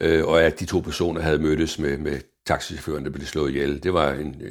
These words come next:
ham, der blev kaldt amerikaneren, og så var det Jaguar. Øhm, amerikaneren, han blev anholdt en fjorten dage, øh, s-,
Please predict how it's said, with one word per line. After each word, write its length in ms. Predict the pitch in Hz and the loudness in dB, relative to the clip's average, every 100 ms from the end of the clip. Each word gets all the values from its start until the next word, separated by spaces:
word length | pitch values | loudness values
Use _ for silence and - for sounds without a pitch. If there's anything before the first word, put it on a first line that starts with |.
| 73 | -8
ham, 160 | 78 | -8
der 120 | 71 76 | -6 -6
blev 140 | 69 | -6
kaldt 200 | - 71 | -6 -6
amerikaneren, 680 | 71 69 - 113 131 113 98 | -4 -4 2 4 6 2 0
og 120 | 78 | -4
så 140 | 82 | -6
var 120 | 76 | -4
det 140 | 71 73 | -4 -2
Jaguar. 560 | 71 - 95 127 123 - - - - _ _ - | -2 2 2 2 0 -12 -20 -20 -20 _ _ -8
Øhm, 640 | 80 78 76 76 76 76 71 65 _ _ - - _ _ _ | -2 0 0 -2 -4 -6 -8 -14 _ _ -20 -20 _ _ _
amerikaneren, 500 | 180 180 110 107 117 | 0 2 4 6 4
han 200 | 98 104 | 4 0
blev 260 | 95 92 82 | 4 4 4
anholdt 380 | 80 95 78 73 | 2 2 -2 0
en 240 | 78 71 | -4 -4
fjorten 320 | - 82 71 | -2 -2 0
dage, 340 | 80 80 87 80 | 0 2 2 0
øh, 420 | 78 78 71 67 | -4 -6 -4 -6
s-, 180 | - | -8